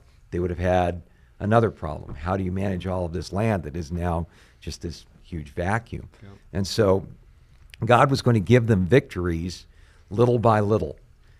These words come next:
Speaker 1: And, uh, you know, if there's ever been a truer assessment of, uh, my experience in my walk with God, is that real growth in our, in the grace and knowledge of Jesus,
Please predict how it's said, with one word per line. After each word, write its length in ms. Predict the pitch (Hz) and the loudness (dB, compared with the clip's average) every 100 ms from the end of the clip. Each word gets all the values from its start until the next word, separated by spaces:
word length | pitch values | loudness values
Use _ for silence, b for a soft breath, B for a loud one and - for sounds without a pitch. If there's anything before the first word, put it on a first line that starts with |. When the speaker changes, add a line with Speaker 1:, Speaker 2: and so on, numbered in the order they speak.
| - - | -18 -4
Speaker 1:
And, 480 | 104 101 98 92 104 | 0 2 2 0 2
uh, 380 | 98 98 76 50 | 2 2 -2 -4
you 200 | 87 101 | -2 0
know, 160 | 92 | 0
if 580 | 95 - 82 95 - - | -2 -4 -6 -6 -12 -10
there's 380 | - 104 98 - | -4 -2 -2 -2
ever 200 | 113 117 | 0 0
been 260 | 90 110 104 | 0 0 0
a 200 | 95 90 | -2 -6
truer 640 | - - 123 110 104 90 - - | -10 -6 -2 0 0 -4 -8 -12
assessment 640 | 90 117 107 - 90 90 b b b b b - | -6 -4 -4 -4 -6 -6 b b b b b -2
of, 580 | 98 92 92 80 - | 2 2 0 -4 -6
uh, 360 | 98 92 85 - | -2 -2 -2 -6
my 260 | - 90 120 | -2 2 2
experience 580 | 147 - 104 196 - 87 | 2 -2 0 0 0 -4
in 40 | |
my 140 | 85 87 | -4 -2
walk 340 | 87 90 - | -2 -4 -6
with 120 | 87 | -4
God, 260 | 92 85 85 B B B B | -2 -2 -4 B B B B
is 180 | 113 - | -2 0
that 180 | - - | 0 -2
real 300 | 110 127 185 | 0 4 4
growth 460 | 139 113 131 120 113 | 4 2 2 2 -2
in 100 | 101 | -2
our, 320 | 92 92 - - | -2 -4 -6 -6
in 300 | 95 82 95 | -6 -4 -6
the 80 | |
grace 300 | 92 110 110 95 | -4 -4 -4 -4
and 60 | |
knowledge 280 | 90 98 85 | -4 -4 -6
of 80 | 78 | -8
Jesus, 500 | 95 92 80 - | -8 -6 -8 -14